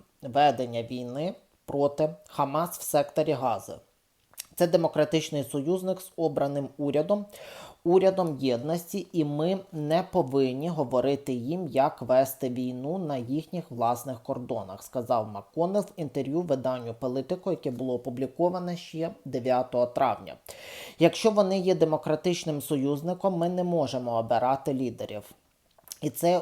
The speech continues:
уряд єдності, справа не в прем'єр-міністрі", сказав МакКоннелл. Зауваження республіканця штату Кентукі прозвучали через день після того, як...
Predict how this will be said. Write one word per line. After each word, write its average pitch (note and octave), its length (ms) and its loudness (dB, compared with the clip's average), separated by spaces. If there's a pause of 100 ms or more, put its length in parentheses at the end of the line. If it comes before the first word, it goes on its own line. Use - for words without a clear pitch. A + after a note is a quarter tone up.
уряд D3 460 2
єдності, C#3 560 -2
справа E3+ 500 4
не C#3 280 -2
в D#3+ 60 -8
прем'єр-міністрі", B2+ 1500 -2
сказав C3 500 -2 (480)
МакКоннелл. C3+ 600 -6 (800)
Зауваження F3+ 680 6
республіканця D3+ 840 0
штату E3+ 480 2
Кентукі C3+ 560 -4
прозвучали D#3 720 2
через D#3 340 2
день B2 440 -2
після D3+ 360 -2
того, A#2+ 420 -2
як... C#3+ 400 2